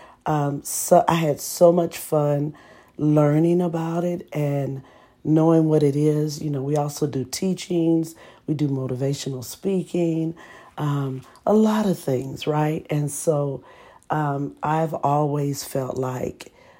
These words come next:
um, my gift and calling was in the teaching arena, but not necessarily in, um, a school setting. Um, so I can be anywhere and teach anything anywhere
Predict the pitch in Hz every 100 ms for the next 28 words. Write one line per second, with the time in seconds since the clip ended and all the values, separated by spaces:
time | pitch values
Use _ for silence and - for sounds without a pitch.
0 | - 147 139 135 127 127 123 - 151 143
1 | 139 127 151 151 143 131 139 131 139 135
2 | 131 131 135 123 123 - 190 - 147 127
3 | 127 175 180 131 - - - - _ 160
4 | 160 170 180 165 160 151 - 139 139 139
5 | 131 135 135 131 131 - 131 127 123 -
6 | - - - _ - 131 - - 151 139
7 | - 135 120 120 - - _ _ _ _
8 | - 147 135 127 131 - - 151 135 123
9 | 123 - 156 165 139 131 139 147 139 139
10 | 131 127 - 151 131 - _ _ - 160
11 | 151 135 135 135 135 147 131 123 123 104